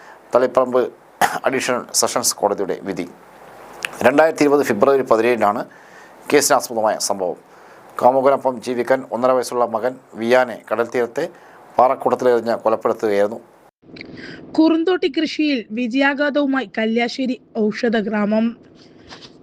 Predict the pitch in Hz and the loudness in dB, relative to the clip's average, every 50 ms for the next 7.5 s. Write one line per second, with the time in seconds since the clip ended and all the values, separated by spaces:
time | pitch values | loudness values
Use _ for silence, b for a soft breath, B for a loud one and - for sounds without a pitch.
0 | - 381 370 370 370 349 349 392 415 392 - - 415 403 392 403 392 381 392 381 | 0 2 2 4 4 4 2 2 0 -2 -2 0 2 4 4 2 2 0 -4 -4
1 | 381 381 381 381 381 370 - _ 262 262 262 277 277 - - 339 285 349 339 285 | -4 -2 -2 -2 -4 -6 -12 _ -4 -2 -2 -2 -4 -4 -6 -4 -4 -4 -2 0
2 | 339 339 330 339 339 349 349 320 262 247 254 262 277 277 302 311 320 320 294 330 | 0 2 2 2 0 -2 -4 -4 -4 -2 -2 0 0 0 0 0 0 0 -2 0
3 | 262 330 320 330 320 302 320 320 311 320 311 311 294 302 285 254 214 220 226 277 | 0 0 2 2 2 2 2 0 2 2 2 2 2 0 0 0 0 0 0 0
4 | 320 b b b b b b b - 233 254 262 262 277 269 294 320 320 320 311 | -2 b b b b b b b -4 0 2 4 4 2 4 2 2 2 0 -2
5 | 311 311 311 311 320 302 - - 254 254 269 269 269 294 294 294 233 320 302 - | -2 0 0 0 -2 -2 -4 -4 -2 -2 -2 -2 2 2 2 2 2 -2 -4 -2
6 | - 302 262 - 311 311 311 285 311 302 262 277 269 269 269 285 294 294 262 - | -4 -4 -2 -2 -2 0 0 0 0 2 2 2 4 4 2 2 0 0 0 0
7 | 311 302 294 254 302 302 294 285 294 294 | -2 0 2 2 2 2 2 0 -2 -4